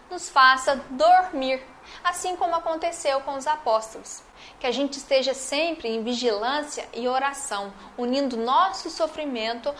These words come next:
aos sofrimentos dos nossos irmãos e entregando tudo a Deus. E nessa passagem fica muito claro para nós que a oração é a união com Deus que nos ajuda a nos mantermos conscientes e fiéis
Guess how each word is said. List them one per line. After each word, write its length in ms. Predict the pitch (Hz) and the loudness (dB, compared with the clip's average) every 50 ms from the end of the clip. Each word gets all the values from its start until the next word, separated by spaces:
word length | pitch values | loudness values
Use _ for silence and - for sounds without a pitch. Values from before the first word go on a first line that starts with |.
| - - - | -8 -2 0
aos 140 | 330 330 320 | 0 2 4
sofrimentos 680 | - 330 330 339 302 277 247 233 247 254 254 254 - 220 214 | 2 2 2 2 -4 -4 -2 0 -2 -2 -2 -6 -10 -12 -10
dos 240 | 226 233 233 226 | -8 -8 -8 -4
nossos 480 | - 262 285 320 339 339 - 302 285 311 | 0 2 2 2 2 0 -4 -6 -4 -4
irmãos 580 | 320 320 294 254 208 208 208 208 208 - - - - - - - | -4 -4 -4 -6 -6 -4 -4 -6 -6 -10 -14 -16 -18 -18 -14 -8
e 100 | - 233 | -4 -2
entregando 800 | 240 247 247 - 226 214 196 190 208 220 247 262 262 247 254 254 233 - - - - | -2 -2 0 0 0 0 0 0 0 0 0 0 0 -2 -4 -8 -12 -16 -16 -10 -4
tudo 480 | 320 320 349 381 392 392 381 381 381 - - - - - - | -2 0 2 2 2 2 0 -2 -2 -4 -14 -20 -20 -8 0
a 140 | - 330 | 0 2
Deus. 520 | 311 240 214 196 185 180 - - - - - - - - - - - | 2 2 0 -2 -4 -6 -10 -12 -14 -14 -16 -20 -20 -20 -18 -10 -2
E 40 | 294 | 2
nessa 280 | 330 359 - - 302 | 2 2 4 2 0
passagem 680 | - 254 214 208 - - 240 240 247 240 226 208 - - | 0 0 -4 -4 -2 2 6 8 8 8 6 2 -4 -8
fica 260 | - 285 285 - 320 | -10 -8 -2 0 0
muito 580 | 285 269 277 285 302 330 370 403 415 415 415 427 | 0 0 -2 -2 0 0 2 2 2 4 2 2
claro 400 | 427 - 247 233 240 247 247 240 | 2 4 6 6 6 6 6 4
para 300 | - - 233 226 220 202 | 4 6 6 6 6 2
nós 440 | 185 180 196 214 214 202 - - - - - - - | 0 0 0 0 0 0 -4 -8 -14 -16 -16 -16 -6
que 80 | - 254 | 0 4
a 80 | 247 | 4
oração 640 | 254 254 254 233 214 202 - - - 240 240 233 214 - - | 6 6 6 4 4 2 -2 -4 0 2 2 2 0 -2 2
é 100 | - 214 | 4 4
a 100 | 214 220 | 4 4
união 460 | 240 277 311 320 294 254 226 226 220 | 2 0 -2 -2 0 0 0 0 -2
com 340 | - - - 214 190 180 180 | -4 -8 -10 -10 -10 -10 -10
Deus 520 | 170 180 185 190 214 269 339 339 - - - - - - - | -6 -2 0 0 2 0 0 -2 -8 -14 -16 -18 -18 -12 -6
que 100 | 339 330 | -4 -4
nos 160 | 330 302 294 | -2 0 2
ajuda 480 | 277 254 226 214 - 269 277 247 240 | 2 2 2 0 -2 -2 -2 0 0
a 40 | 240 | -2
nos 240 | 240 262 269 247 - | -2 -2 -6 -6 -6
mantermos 760 | 277 285 302 320 320 294 - 254 240 247 247 262 262 - - | -4 -2 -2 -2 -4 -2 0 2 2 2 0 -4 -8 -8 -10
conscientes 1200 | - - 320 339 381 403 415 415 415 - - 311 269 240 233 240 254 262 - - 311 302 - - - - - - - | -8 -4 -2 -2 0 2 0 0 -2 -6 -8 -6 -4 -4 -4 -4 -6 -6 -6 -8 -8 -8 -10 -18 -18 -20 -20 -12 -6
e 80 | - 339 | -6 -6
fiéis 680 | 339 - - 415 330 277 262 254 262 269 269 - - | -6 -2 0 2 4 4 4 4 2 0 -2 -8 -12